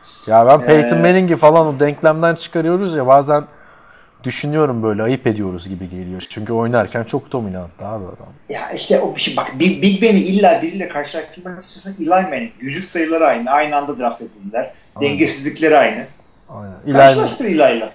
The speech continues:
Speaker 1: Eli Manning'le Big Ben, Big Ben'le Peyton Manning'in olduğundan daha yakın bence, öyle söyleyeyim.
Speaker 2: Evet,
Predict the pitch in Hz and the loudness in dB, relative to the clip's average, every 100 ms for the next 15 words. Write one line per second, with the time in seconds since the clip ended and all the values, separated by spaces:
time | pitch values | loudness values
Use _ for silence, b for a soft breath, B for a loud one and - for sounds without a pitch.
0 | 160 175 196 190 185 175 165 190 175 185 | 2 10 10 10 8 2 2 0 0 -2
1 | 147 151 190 - b b b b b _ | 4 4 4 0 b b b b b _
2 | 131 175 160 156 147 151 165 156 156 151 | 0 0 6 6 6 4 2 2 0 -2
3 | 147 139 151 175 143 120 139 180 156 143 | -2 -2 0 2 2 0 2 4 6 4
4 | 107 95 92 90 90 - 107 90 - 95 | 4 -2 -12 -14 -16 -14 -14 -14 -16 -20
5 | 98 - _ _ _ _ - 170 - - | -20 -20 _ _ _ _ 0 0 0 -6